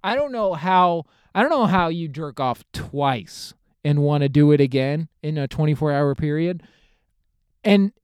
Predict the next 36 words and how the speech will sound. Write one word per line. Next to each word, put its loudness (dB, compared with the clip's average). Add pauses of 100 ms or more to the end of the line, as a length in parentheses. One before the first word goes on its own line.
(300)
the 0
third 2
time, 0 (220)
I 2
know 2
I 6
just -6
did 6
it 0
to -10
do -6
it, -20 (360)
you 0
know? 2 (1900)
And -6
at -6
this 0
time, 2
um, 0 (120)
I, 2
my 2
record 4
was -2
probably -2
three 0 (300)
at -2
the 0
time 0
that -2
we 0
were 2
having 0
this -4
conversation. -2
At 0
breakfast, -2